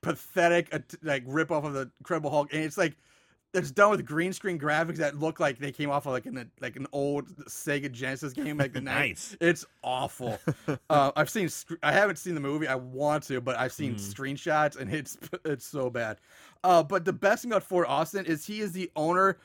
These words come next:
Speaker 1: of what may be the best I M D profile picture of all time. The picture is of a bald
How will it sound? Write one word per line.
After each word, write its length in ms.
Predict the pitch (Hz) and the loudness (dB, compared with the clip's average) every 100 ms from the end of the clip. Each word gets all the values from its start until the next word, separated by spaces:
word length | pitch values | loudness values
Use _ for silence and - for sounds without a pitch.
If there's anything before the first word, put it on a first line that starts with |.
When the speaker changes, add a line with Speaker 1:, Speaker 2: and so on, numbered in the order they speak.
| - - | -14 0
Speaker 1:
of 160 | 170 165 | 2 4
what 180 | 220 | 4
may 240 | 175 180 202 | 4 0 0
be 220 | 208 185 | -2 -6
the 240 | 147 185 160 | -4 -6 -6
best 560 | 123 - 160 196 - - | -4 4 6 6 -2 -2
I 180 | 156 175 | 4 4
M 120 | 180 | 4
D 140 | 165 170 | 2 0
profile 460 | - 156 151 165 | 0 -2 4 4
picture 300 | 160 165 - | 4 0 -2
of 80 | 143 | -2
all 240 | 143 135 131 | 0 0 0
time. 340 | 143 113 98 _ _ _ _ _ _ _ _ _ | -2 -4 -6 _ _ _ _ _ _ _ _ _
The 100 | 165 | 4
picture 600 | 165 - 233 - 240 220 208 - | 4 4 2 2 2 4 2 2
is 240 | 180 170 156 | 4 4 2
of 140 | 160 | 2
a 80 | 139 | 0
bald 580 | 113 160 160 196 220 | 2 4 8 8 6